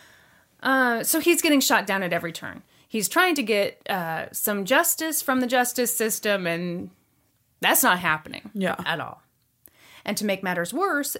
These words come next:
Speaker 1: people had a pretty good idea of who actually committed the crime.
Speaker 2: Really?
Speaker 1: Yes. Yes. It was
Speaker 2: <gasps>
Speaker 1: not some big secret.
Speaker 2: Secret.
Speaker 1: Yes.
Speaker 2: Oh, my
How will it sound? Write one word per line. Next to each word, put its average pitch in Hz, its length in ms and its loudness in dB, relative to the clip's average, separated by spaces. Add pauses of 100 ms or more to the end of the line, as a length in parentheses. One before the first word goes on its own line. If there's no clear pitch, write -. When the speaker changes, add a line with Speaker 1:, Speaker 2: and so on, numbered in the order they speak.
(140)
Speaker 1:
people 359 400 -2
had 233 260 -2
a 202 60 -4
pretty 214 280 -6
good 180 120 -2
idea 175 320 -2
of 165 100 -10
who 196 160 -10 (100)
actually 165 540 -4
committed 160 380 -10
the 185 60 -6
crime. 202 120 2
Speaker 2:
Really? 262 600 8
Speaker 1:
Yes. - 680 -2
Yes. 226 240 2
It 311 100 0
was - 280 4
Speaker 2:
<gasps> - 0 -
Speaker 1:
not 247 280 4
some 220 400 0
big 185 480 -2 (380)
secret. 135 760 0
Speaker 2:
Secret. - 180 -6 (260)
Speaker 1:
Yes. 160 600 -6
Speaker 2:
Oh, - 60 -20
my - 0 -